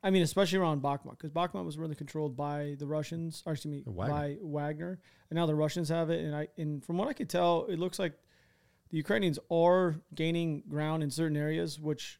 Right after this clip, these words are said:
Speaker 1: one of the generals inside the Ukrainian military made a very good point.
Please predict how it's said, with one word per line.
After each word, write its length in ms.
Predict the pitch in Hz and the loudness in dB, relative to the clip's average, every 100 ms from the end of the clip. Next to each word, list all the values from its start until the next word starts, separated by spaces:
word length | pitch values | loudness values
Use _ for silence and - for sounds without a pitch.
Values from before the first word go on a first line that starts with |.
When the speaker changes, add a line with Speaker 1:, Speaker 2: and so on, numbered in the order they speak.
| - | -6
Speaker 1:
one 180 | 170 185 | -2 0
of 60 | |
the 60 | 151 | 0
generals 360 | 147 156 151 | 0 0 0
inside 260 | 139 135 151 | -2 -2 0
the 140 | 143 143 | 0 -2
Ukrainian 460 | 147 - 156 147 | -4 -2 -2 0
military 320 | 143 147 147 143 | -2 -2 -4 -4
made 120 | 139 | -2
a 40 | |
very 160 | 135 139 | -2 -4
good 160 | 127 | -6
point. 380 | - 143 139 139 | -8 -6 -6 -8